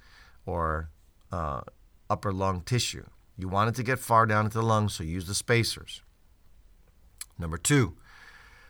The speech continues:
help your child know what they react to and teach them to avoid these triggers. Think of a glass of water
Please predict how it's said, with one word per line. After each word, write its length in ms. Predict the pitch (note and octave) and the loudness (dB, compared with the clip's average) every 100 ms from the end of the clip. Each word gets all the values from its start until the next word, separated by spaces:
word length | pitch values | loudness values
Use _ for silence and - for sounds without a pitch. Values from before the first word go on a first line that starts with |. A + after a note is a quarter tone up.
| - | 4
help 180 | C3+ D3 | 4 6
your 80 | F3 | 2
child 320 | - C3+ A#2+ | 8 8 8
know 580 | G#2+ A#2 G#2 E2 F#2+ G2+ - - - - _ | 4 4 4 0 -6 -10 -18 -20 -20 -20 _
what 200 | A2+ A2+ | 0 2
they 100 | B2 | 4
react 440 | B2 C3 C#3 C#3+ - | 4 6 6 6 2
to 120 | A2 | 0
and 120 | G2+ | 2
teach 260 | - B2 - | 0 0 2
them 140 | A#2 | 2
to 120 | B2+ | 2
avoid 360 | A2+ G#2 D3+ G#2+ | 2 4 2 2
these 180 | F2+ - | -4 -4
triggers. 480 | - F2+ D2 B1 | -4 -4 -6 -10
Think 200 | - G#2+ | -4 -2
of 100 | A#2 | 2
a 60 | A#2+ | 0
glass 340 | G#2+ A#2 A2+ | 6 6 8
of 120 | B2 G2+ | 2 0
water 480 | A#2+ A#2 G2+ D2 | 4 6 4 0